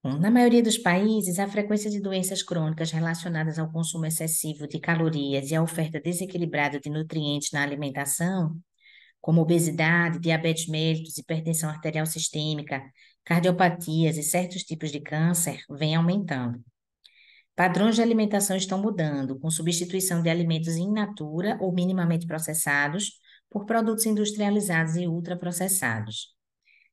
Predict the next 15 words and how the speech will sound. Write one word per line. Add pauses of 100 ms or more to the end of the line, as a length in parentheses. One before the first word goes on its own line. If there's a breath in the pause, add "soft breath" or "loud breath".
Paralelamente,
novos
cenários
político-econômicos
com
a
deterioração
das
condições
de
vida
das
pessoas
mais
pobres